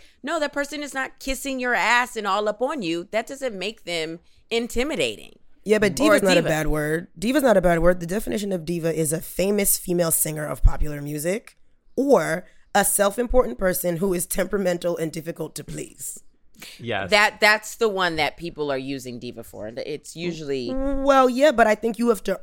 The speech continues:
Speaker 2: earn, you gotta be, you have to be popular,
Speaker 3: Mm.
Speaker 2: famous, before you can be a diva. You can't be a diva if you haven't accomplished anything. Ooh. No?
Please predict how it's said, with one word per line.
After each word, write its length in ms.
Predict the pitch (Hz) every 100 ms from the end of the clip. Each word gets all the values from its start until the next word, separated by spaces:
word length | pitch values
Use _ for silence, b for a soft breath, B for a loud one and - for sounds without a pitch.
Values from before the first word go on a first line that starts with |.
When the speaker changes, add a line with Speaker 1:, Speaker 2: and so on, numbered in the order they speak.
| -
Speaker 2:
earn, 600 | 214 262 254 208 196 190 - - -
you 100 | 226
gotta 200 | 233 214
be, 200 | 226 - -
you 240 | 170 262
have 220 | 247 262
to 100 | 262
be 340 | 196 226 220 - _
popular, 680 | - 208 - 196 147 - 262 - - - -
Speaker 3:
Mm. 60 | 110
Speaker 2:
famous, 600 | 262 254 175 190 - - - - - - -
before 280 | 196 - 285
you 80 | 254
can 100 | 165
be 100 | 143
a 60 |
diva. 260 | 110 - -
You 140 | - 247
can't 260 | 277 269
be 480 | 226 226 220 214 196 b b b - 175
a 100 | 170
diva 300 | 180 202 180
if 100 | 170
you 80 | 175
haven't 220 | 156 151
accomplished 600 | - - 160 208 156 -
anything. 520 | 240 - 127 190 262 294 _ _ _ _ _ _ _ - _ 196
Ooh. 200 | - - - - _ _ _
No? 320 | 170 175 -